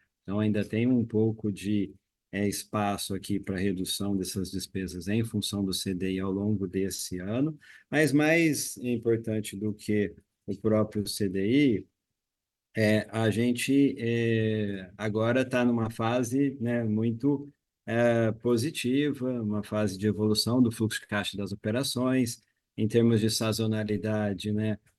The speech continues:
os, o segundo, o terceiro e principalmente o quarto trimestre são muito mais, é, favoráveis do ponto de vista de,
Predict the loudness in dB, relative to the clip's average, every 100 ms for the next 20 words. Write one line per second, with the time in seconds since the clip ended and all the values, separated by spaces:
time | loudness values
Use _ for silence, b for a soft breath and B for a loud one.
0 | _ -2 -2 -2 -2 0 2 4 4 4
1 | 4 0 2 2 4 2 4 4 2 -2
2 | -4 -2 -4 -4 -2 0 0 -2 -2 0
3 | 2 2 0 -2 0 2 0 0 0 2
4 | 2 0 -4 -12 _ _ -4 0 2 0
5 | 0 0 2 2 2 0 -2 -2 -2 -2
6 | -4 -4 -4 -4 -6 -2 -2 -2 -4 -4
7 | -4 -4 -4